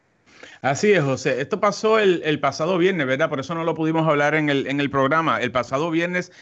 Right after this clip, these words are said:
ya, ah, ice, eh, eh, claramente <clears throat> especificó cuáles van a ser las personas que son prioridad a la hora de ser,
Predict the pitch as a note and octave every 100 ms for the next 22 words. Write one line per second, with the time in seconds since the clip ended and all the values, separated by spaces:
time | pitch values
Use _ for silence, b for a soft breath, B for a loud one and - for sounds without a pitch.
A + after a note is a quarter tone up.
0 | B - B2+ C#3 C#3+ D3 C3 B2+ D#3 E3
1 | - C#3 C3 A#2+ A2+ - - A2+ G#2+ C#3+
2 | D3+ D3+ D3+ D#3+ D#3 C#3 B2 B2 C3+ A#2+
3 | C3+ C#3 D3 D#3 D3 E3 D#3+ E3+ F3 F#3
4 | F3+ F3+ C#3+ D#3+ E3+ E3+ D3 E3 F3 D#3+
5 | D3+ C3+ A#2 B2 D#3 D#3 B B B -
6 | A#2 A#2 A2+ B2 D3 C#3 - C3+ D3